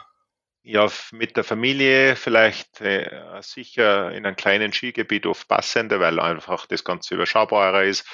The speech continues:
Für einen anspruchsvollen sportlichen Skifahrer natürlich in einem größeren Skigebiet möglicherweise mehr, mehr Pistenangebot. Und ja, ich, äh,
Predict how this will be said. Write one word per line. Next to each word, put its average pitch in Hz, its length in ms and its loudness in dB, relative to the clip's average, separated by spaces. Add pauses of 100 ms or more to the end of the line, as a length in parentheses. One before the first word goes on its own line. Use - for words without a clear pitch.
(800)
Für - 160 0
einen 123 260 0 (200)
anspruchsvollen 127 920 2
sportlichen 120 560 0
Skifahrer 127 520 4
natürlich 110 680 -2
in - 460 -20
einem 107 260 -6
größeren 110 420 -2
Skigebiet 110 600 -6
möglicherweise 95 800 -2
mehr, 87 520 0
mehr 92 200 -4
Pistenangebot. 90 960 -6 (800)
Und 87 720 -16 (460)
ja, 80 260 2
ich, 98 580 -4 (680)
äh, 101 400 4